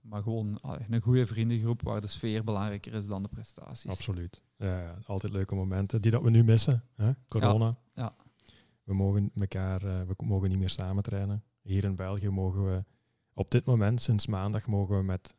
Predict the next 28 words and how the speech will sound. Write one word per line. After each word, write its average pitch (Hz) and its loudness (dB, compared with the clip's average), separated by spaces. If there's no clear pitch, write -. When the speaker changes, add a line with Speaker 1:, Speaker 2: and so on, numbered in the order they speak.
Speaker 2:
drie 110 -4
personen 104 -2
samen 95 -4
gaan 92 -6
lopen. 101 -6
Die 104 -4
dat - -4
niet 104 -2
in 104 -4
hetzelfde 95 -6
gezin 95 -4
zitten. 113 -6
Maar 101 2
op 101 4
anderhalve 101 4
meter 95 0
afstand, 98 -8
dat - -12
is - -12
niet 98 -4
zo, 95 -4
eh, 92 -6
dat - -20
is - -14
niet 104 -2
zo 98 -2
gemakkelijk. 92 -6
Speaker 1:
Nee. 135 -16